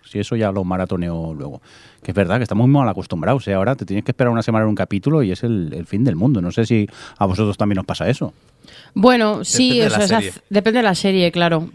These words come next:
Speaker 2: Pero yo creo que, visto lo visto, em, yo entiendo, por ejemplo, que El Pionero sea una que hayan elegido hacer también semana a semana, porque de, no sé lo que irán a mostrar, pero como además seguramente por lo que se ha dicho y tal, hablen un poco de la actualidad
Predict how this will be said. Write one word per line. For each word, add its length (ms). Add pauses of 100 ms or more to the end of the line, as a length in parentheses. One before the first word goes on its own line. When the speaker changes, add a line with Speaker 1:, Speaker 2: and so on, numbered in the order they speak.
Speaker 2:
Pero 260
yo 180
creo 340
que, 640
visto 300
lo 140
visto, 600 (420)
em, 760
yo 80
entiendo, 260
por 100
ejemplo, 320
que 60
El 80
Pionero 440
sea 240
una 200
que 60
hayan 160
elegido 360
hacer 200
también 280
semana 280
a 40
semana, 400
porque 500
de, 100
no 120
sé 100
lo 140
que 560
irán 220
a 40
mostrar, 500
pero 180
como 160
además 380 (360)
seguramente 680
por 140
lo 140
que 320
se 120
ha 80
dicho 280
y 60
tal, 640
hablen 260
un 100
poco 300
de 80
la 80
actualidad 440